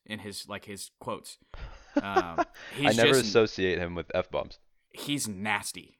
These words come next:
Speaker 1: Well, that's probably 'cause you haven't heard many interviews with him. You've just seen him on the bike. Anyway, Ryan, what are, what are you watching lately? What have, what have kinda been your, your covid, your covid flicks?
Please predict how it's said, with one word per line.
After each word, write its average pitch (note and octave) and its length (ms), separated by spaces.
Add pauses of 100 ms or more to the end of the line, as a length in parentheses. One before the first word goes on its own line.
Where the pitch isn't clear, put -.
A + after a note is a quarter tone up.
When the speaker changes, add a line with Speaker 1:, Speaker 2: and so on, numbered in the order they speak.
Speaker 1:
Well, C#3 160
that's C3 160
probably C3 180
'cause B2 140
you A#2 80
haven't A#2+ 160
heard A2 160
many G#2 220
interviews G#2+ 600
with B2+ 80
him. B2 80
You've G#2 80
just G#2+ 140
seen A#2 100
him G2+ 60
on F#2+ 80
the F#2+ 40
bike. F2 440
Anyway, A#2 300 (500)
Ryan, D#3+ 160
what F#3 120
are, D#3 100
what D3 120
are D#3+ 40
you E3 120
watching A#2 360
lately? G#2+ 260
What B2+ 160
have, A2+ 220
what C#3 120
have C#3 80
kinda C3 200
been B2 180
your, A2+ 340
your A2+ 140
covid, A#2 520 (100)
your G#2+ 120
covid A#2 300
flicks? - 560